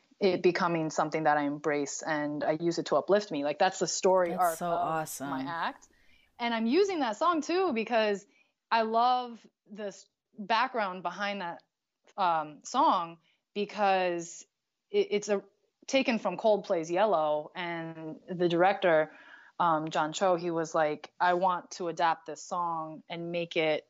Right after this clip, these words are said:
Speaker 1: our own and turn something that was an epithet for him, um, as a child into something that feels empowering and something he can embrace." And so I love how that all kinda comes together in my
Speaker 2: Nice, yeah.
Speaker 1: act. So yeah, I,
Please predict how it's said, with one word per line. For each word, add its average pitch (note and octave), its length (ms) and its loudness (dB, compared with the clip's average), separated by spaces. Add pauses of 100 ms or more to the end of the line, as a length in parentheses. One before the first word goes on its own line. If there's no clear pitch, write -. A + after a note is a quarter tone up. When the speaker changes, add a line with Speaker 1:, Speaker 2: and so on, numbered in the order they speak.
Speaker 1:
our D#3 240 2
own D#3 440 -2
and D#3+ 180 -8
turn F3+ 460 0
something F3 340 -2
that E3 140 2
was E3+ 120 0
an D#3+ 140 -6
epithet F3+ 480 2
for D#3 280 2 (440)
him, F#3+ 500 2 (460)
um, D#3+ 220 0
as D#3+ 140 -2
a E3+ 60 -4
child G3 480 2
into F#3 240 -8
something E3+ 400 -8
that D3+ 480 -2
feels D3+ 460 -2
empowering D3 600 0
and C3+ 220 -10
something D#3 300 -4
he D#3+ 100 0
can D3 160 -4
embrace." D3+ 440 0
And E3+ 160 -4
so E3 160 2
I D#3+ 140 4
love E3+ 560 2 (360)
how F#3+ 160 -2
that F3 160 -2
all D#3+ 120 0
kinda D#3+ 260 -10
comes E3+ 280 -10
together F3 400 -2
in F3 120 -4
my D3+ 80 -6
Speaker 2:
Nice, D3 80 -8
yeah. D#3+ 60 -4
Speaker 1:
act. F3 340 -4 (180)
So A#3 280 6
yeah, B3 260 2
I, A#3+ 220 -2